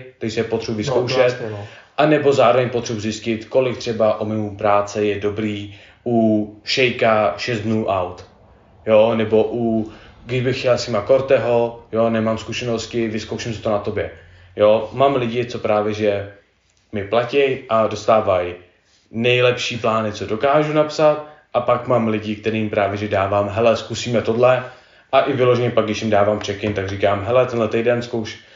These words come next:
Speaker 1: nebo tenhle měsíc, tam máme tohle, tohle, tohle,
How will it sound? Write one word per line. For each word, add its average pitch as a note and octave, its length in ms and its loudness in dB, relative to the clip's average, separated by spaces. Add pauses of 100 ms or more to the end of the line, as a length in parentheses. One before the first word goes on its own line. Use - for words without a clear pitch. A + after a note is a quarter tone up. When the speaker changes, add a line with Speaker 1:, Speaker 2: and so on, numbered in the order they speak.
(140)
Speaker 1:
nebo G2 120 -4
tenhle A2 260 2
měsíc, A#2+ 640 -4 (360)
tam B2 180 4
máme A2 560 0 (340)
tohle, C3 280 2
tohle, G2+ 220 -6
tohle, D#3+ 440 2